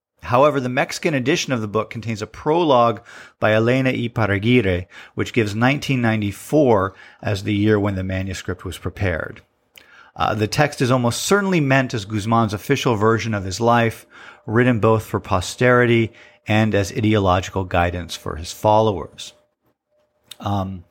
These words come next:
a modified version of Guzman's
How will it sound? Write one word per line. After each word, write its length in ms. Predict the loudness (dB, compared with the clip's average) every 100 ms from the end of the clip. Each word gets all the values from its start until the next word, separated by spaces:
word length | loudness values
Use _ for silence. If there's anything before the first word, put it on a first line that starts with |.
| _ _ _ -20 -20 -6 -2
a 80 |
modified 800 | 0 4 4 4 2 2 4 2
version 840 | 0 2 4 4 2 -2 -6 -8 -20 _ _ _ -20 -20 _ -4
of 200 | -2 -2
Guzman's 580 | -4 -2 2 2 0